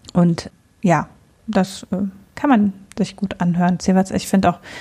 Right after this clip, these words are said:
Podcast so eine Stunde ist auch eine ganz gute Länge. Ja. Und dann hat uns ein Hörer, eine Hörerin, ich weiß es nicht, weil es, weil Markus nur weitergeleitet hat, äh, etwas empfohlen, und zwar ein Comic.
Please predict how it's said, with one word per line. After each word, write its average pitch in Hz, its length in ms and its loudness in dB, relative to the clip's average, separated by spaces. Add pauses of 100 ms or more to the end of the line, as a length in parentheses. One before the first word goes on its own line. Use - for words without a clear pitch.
(160)
Podcast 185 440 0
so 180 120 -2
eine 175 180 -2
Stunde 175 260 -4
ist - 120 -12
auch - 60 -4
eine 185 120 -2
ganz 185 200 -6
gute - 240 -10
Länge. 190 220 -4 (680)
Ja. 185 260 -2 (1160)
Und 214 140 0
dann 269 120 2
hat 294 140 2
uns 269 340 0
ein 208 320 2
Hörer, 196 320 0
eine 175 260 -4
Hörerin, 190 560 0
ich 233 140 -2
weiß 175 220 0
es - 120 -8
nicht, 254 200 0
weil 170 180 -4
es, - 160 -12 (100)
weil 175 320 -2
Markus 180 400 -4
nur 175 120 -2
weitergeleitet 196 580 0
hat, 208 200 -2 (300)
äh, - 140 -2 (200)
etwas 185 340 -2
empfohlen, 226 520 0
und 202 120 0
zwar 185 160 -4
ein 180 200 -4
Comic. 202 440 -2